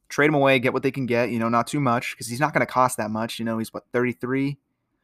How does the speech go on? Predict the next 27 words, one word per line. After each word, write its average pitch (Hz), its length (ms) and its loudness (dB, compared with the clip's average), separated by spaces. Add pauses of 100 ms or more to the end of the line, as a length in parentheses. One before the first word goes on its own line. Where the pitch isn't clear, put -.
(720)
Uh, 107 320 -10
he 104 100 -6
might 110 220 0
be 131 80 0
thirty-one. 107 640 2
I 110 100 2
don't 85 140 -2
know. 60 140 -4
He's 101 100 -4
a 113 60 -4
good 143 160 4
defender. 131 400 8
He's 123 100 6
a 113 40 2
great 131 260 6
defender. 113 440 2
He's 113 120 -2
a 110 80 2
lefty 139 260 4
first 143 300 4
baseman, 131 280 4
a 117 40 0
Gold 127 260 4
Glover. 117 420 4 (400)
And 123 160 -2
he 139 180 0
has, 170 220 4